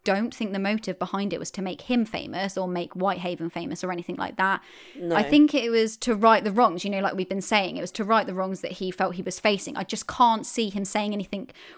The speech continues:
Speaker 1: almost, like, that dramatic, you know, like, that punchy, that kind of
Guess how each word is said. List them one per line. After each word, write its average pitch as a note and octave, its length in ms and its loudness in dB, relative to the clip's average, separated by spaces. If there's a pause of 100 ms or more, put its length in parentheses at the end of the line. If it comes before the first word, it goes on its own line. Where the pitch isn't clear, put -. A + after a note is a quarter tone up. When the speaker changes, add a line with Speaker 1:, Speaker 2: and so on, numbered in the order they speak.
Speaker 1:
almost, D4+ 320 6
like, G3+ 180 -6
that A3+ 180 2
dramatic, A3+ 520 0
you A#3 60 -2
know, A3 80 0
like, A3 160 2
that - 220 -2
punchy, G3+ 480 0
that F#3+ 160 0
kind G3+ 200 -4
of G3 160 -6